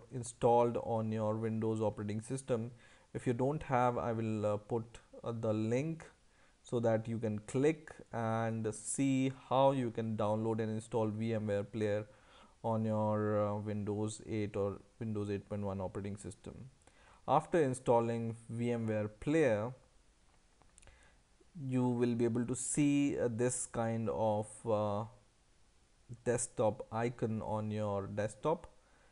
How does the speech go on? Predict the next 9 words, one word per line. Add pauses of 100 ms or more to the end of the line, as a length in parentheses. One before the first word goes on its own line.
(140)
So
you
just
need
to (260)
click (100)
this (360)
VMware
Player.